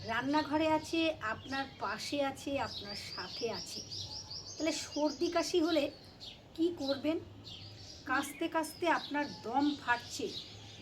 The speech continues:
বুকে ব্যথা, বুক ধরে আপনি কাশছেন, কিন্তু ওষুধ তো আছে আপনার রান্নাঘরে, না? যে রান্নাঘরটা হচ্ছে আমাদের ঔষধের জায়গা,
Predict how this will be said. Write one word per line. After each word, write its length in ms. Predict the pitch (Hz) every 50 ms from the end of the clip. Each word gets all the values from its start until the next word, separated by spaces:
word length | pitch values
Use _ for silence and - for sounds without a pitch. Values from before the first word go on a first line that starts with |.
| - 175
বুকে 340 | 208 294 294 - 339 359 349
ব্যথা, 520 | - 214 233 240 254 262 - - 294 254 208
বুক 420 | 180 180 185 226 330 349 349 285 - - - - - -
ধরে 240 | 214 240 277 320 311
আপনি 280 | 294 277 - - 247
কাশছেন, 560 | 233 - 233 202 196 - - - - - 175 - - - - - - - -
কিন্তু 240 | - 320 302 - 330
ওষুধ 380 | 285 269 262 247 - - 359 - - -
তো 80 | - 359
আছে 320 | 320 277 285 - - 339
আপনার 520 | 311 302 - - 302 311 311 302 302 285 311 - - - - -
রান্নাঘরে, 640 | 220 190 185 208 220 262 285 294 277 262 240 208 202
না? 120 | 233 320 370 302 - - - - - - - - 165
যে 120 | - 269
রান্নাঘরটা 680 | 277 - 214 214 240 262 277 285 277 277 285 285 - 302
হচ্ছে 320 | 285 262 277 - - - 285
আমাদের 380 | 240 233 240 233 254 311 349 - - - - - - - - - - - - -
ঔষধের 680 | 269 285 320 311 - - - 330 285 330 330 302 220
জায়গা, 480 | - 214 226 214 226 214 208 226 208